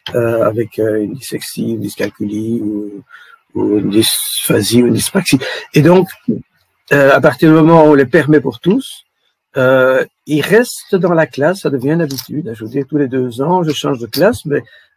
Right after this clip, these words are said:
euh, l'année suivante, je reprends, je dis, « Voilà, les règles, c'est ça. » Ben, pour, pour les, ceux qui ont des difficultés en apprentissage,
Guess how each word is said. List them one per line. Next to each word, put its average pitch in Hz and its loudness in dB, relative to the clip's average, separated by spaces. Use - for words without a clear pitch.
euh, 131 0
l'année 131 0
suivante, 143 -2
je 196 -4
reprends, 175 -2
je 180 -4
dis, « 160 -2
Voilà, 127 -2
les 180 0
règles, 151 0
c'est 123 -8
ça. » 139 -2
Ben, 156 -4
pour, 135 -14
pour 147 -14
les, 135 -6
ceux 151 -2
qui 147 -6
ont 135 -4
des 131 -8
difficultés 123 -14
en 117 -8
apprentissage, 117 -8